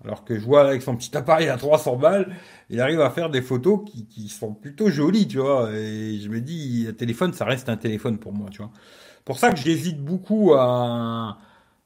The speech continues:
même à garder le Oppo Find X deux Pro, parce que c'est vrai que c'est un excellent téléphone,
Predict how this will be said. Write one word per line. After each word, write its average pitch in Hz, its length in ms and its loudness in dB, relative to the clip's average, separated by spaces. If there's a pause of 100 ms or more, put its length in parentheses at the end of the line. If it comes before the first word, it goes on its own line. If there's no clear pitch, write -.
(140)
même 185 240 4
à 170 80 4
garder 156 360 4
le 160 60 4
Oppo 151 320 2
Find 147 260 0
X 127 200 -8
deux 135 140 4
Pro, 202 640 0
parce - 160 -20
que - 80 -8
c'est - 140 -6
vrai 165 140 2
que 214 60 -10
c'est - 100 -4
un 117 240 0
excellent 165 420 -2
téléphone, 143 540 -2